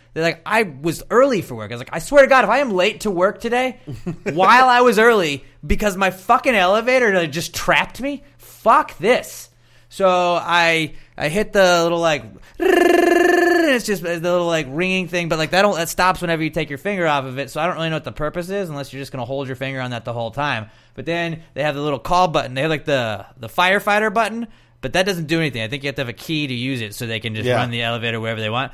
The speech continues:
Speaker 1: But then next to, like, the bell button that you use for, like, an emergency is, like, the call button.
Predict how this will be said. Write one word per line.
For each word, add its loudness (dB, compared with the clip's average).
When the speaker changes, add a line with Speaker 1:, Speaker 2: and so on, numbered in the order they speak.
Speaker 1:
But -10
then -4
next -4
to, -2
like, -2
the -4
bell 0
button -8
that -6
you -8
use -6
for, -8
like, -6
an -8
emergency -10
is, -10
like, -10
the -12
call 0
button. -8